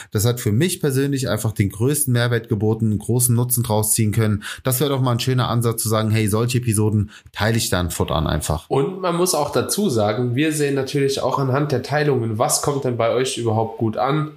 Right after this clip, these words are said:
Speaker 2: ja, was ist letzten Endes wirklich hier für euch zielführend, was ist nicht zielführend, was wollt ihr sehen, was wollt ihr nicht sehen. Dementsprechend haut gerne so viel hoch, wie es nur geht, ne? Teilt das, äh, gibt uns Feedback, wir arbeiten mit dem Feedback, ihr wisst es, wir schreiben auch immer zurück, auch wenn's manchmal ein bisschen dauert,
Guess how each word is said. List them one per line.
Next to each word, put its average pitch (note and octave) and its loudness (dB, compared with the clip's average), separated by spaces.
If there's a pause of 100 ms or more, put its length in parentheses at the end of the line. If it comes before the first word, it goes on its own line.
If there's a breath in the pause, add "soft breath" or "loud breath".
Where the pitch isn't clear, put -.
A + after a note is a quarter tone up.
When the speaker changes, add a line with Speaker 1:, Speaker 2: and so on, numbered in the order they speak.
Speaker 2:
ja, A2 0
was A#2+ 2
ist - 2
letzten A#2+ 0
Endes A#2 2
wirklich A2 -2
hier G#2 2
für G2 -4
euch A2 2
zielführend, D3 0
was G#2+ 0
ist G#2+ -2
nicht D#3+ -2
zielführend, B2+ 0 (340 loud breath)
was B2 -2
wollt A2 2
ihr G#2+ 0
sehen, C3+ 0
was G#2+ -2
wollt G#2 2
ihr G#2 2
nicht C#3+ 0
sehen. B2 0 (260 loud breath)
Dementsprechend C#3+ 0 (100)
haut C#3 -2
gerne C#3 0
so A#2+ 0
viel D#3 -4
hoch, D3 -2
wie C3+ 0
es C3 -2
nur A2+ 0
geht, C#3 0
ne? B2 0
Teilt C#3 0
das, B2+ 0
äh, G#2+ 2
gibt - -2
uns A2+ 0
Feedback, - -2
wir G#2 2
arbeiten A#2+ 0
mit G#2+ 0
dem G#2 2
Feedback, G#2+ 0
ihr G2+ 0
wisst A#2+ 0
es, G#2 -2
wir G#2 0
schreiben A2 2
auch G2+ -2
immer C3 2
zurück, A#2 0
auch G2+ -6
wenn's G#2+ 0
manchmal G#2 2
ein G2+ 2
bisschen G#2 -2
dauert, C3 -2